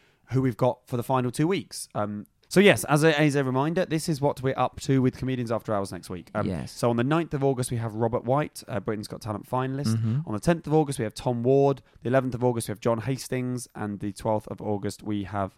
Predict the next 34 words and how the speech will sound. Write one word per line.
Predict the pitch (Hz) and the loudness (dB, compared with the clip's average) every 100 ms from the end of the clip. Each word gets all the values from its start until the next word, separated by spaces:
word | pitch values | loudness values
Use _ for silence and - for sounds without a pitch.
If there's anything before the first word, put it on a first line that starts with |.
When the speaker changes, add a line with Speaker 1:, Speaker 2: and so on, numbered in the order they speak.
| _ _ _ | _ _ _
Speaker 1:
Elf | - 107 - - _ _ _ _ - | 0 0 0 -12 _ _ _ _ 4
Lions. | 131 117 87 90 - _ _ _ | 4 4 0 -8 -14 _ _ _
So | - 160 101 - - | 4 4 4 -4 -2
come | 165 | 2
and | 175 | 2
see | 156 | 2
one | 117 110 | 4 6
of | |
those | 151 160 | 6 4
shows. | - 151 156 147 | -2 -2 -2 -2
And | - | 2
Speaker 2:
I'm | 202 202 | 4 6
Speaker 1:
we'll | 165 | 4
let | 127 | 4
you | |
Speaker 2:
bloody | 120 120 | 2 2
Speaker 1:
know, | 147 | 0
Speaker 2:
excited. | - - 170 165 - 92 - _ _ _ _ - | -2 0 0 0 -2 -8 -10 _ _ _ _ 0
Speaker 1:
and | 127 | 6
we'll | 131 | 6
let | 120 | 6
you | 139 | 6
know | 135 135 | 8 8
the | 127 127 123 - | 6 4 4 2
run-up | 123 120 117 | 6 6 4
for | - | 0
next | 127 139 - | -2 -2 0
week, | 143 135 - _ _ - | 0 0 -6 _ _ 0
uh, | 107 101 98 98 - _ _ _ _ | 2 2 2 0 -6 _ _ _ _
next | 101 95 | -8 -6
week. | 117 113 104 _ _ _ _ - | -4 -4 -4 _ _ _ _ 2
Uh, | 117 117 - | 6 6 4
so, | - 123 120 120 | 4 6 8 6
yes, | 143 131 - | 2 0 -4